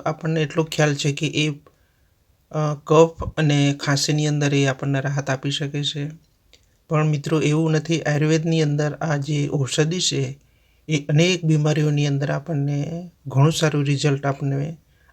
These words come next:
આપી શકે છે. તો આજના વીડિયોની અંદર આપણે એ જ, અ,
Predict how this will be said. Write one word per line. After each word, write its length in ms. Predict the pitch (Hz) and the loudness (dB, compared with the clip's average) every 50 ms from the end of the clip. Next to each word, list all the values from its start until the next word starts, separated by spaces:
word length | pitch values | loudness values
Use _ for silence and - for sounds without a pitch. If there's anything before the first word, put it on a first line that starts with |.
| _ _ | _ _
આપી 240 | - 160 - - 151 | -2 -2 0 0 -2
શકે 340 | 139 - 160 139 143 151 139 | 0 0 -4 -6 -6 -8 -8
છે. 300 | 139 - 165 160 151 147 | -8 -10 -12 -12 -14 -14
તો 140 | 139 - 147 | -6 -2 -2
આજના 240 | 143 139 147 151 151 | 0 0 0 -2 -2
વીડિયોની 360 | 151 151 156 156 156 151 151 | -2 -2 -2 0 0 0 0
અંદર 200 | 147 143 143 143 | -2 -2 -2 -2
આપણે 440 | 139 139 143 - 147 147 156 156 156 - _ _ _ - - - - _ _ _ | -4 -4 -4 -6 -6 -6 -6 -8 -10 -14 _ _ _ -20 -20 -20 -20 _ _ _
એ 120 | 165 165 170 | 0 0 0
જ, 180 | - - 139 - - _ _ _ _ _ _ _ - | 0 -4 -8 -10 -12 _ _ _ _ _ _ _ -4
અ, 60 | 160 | -2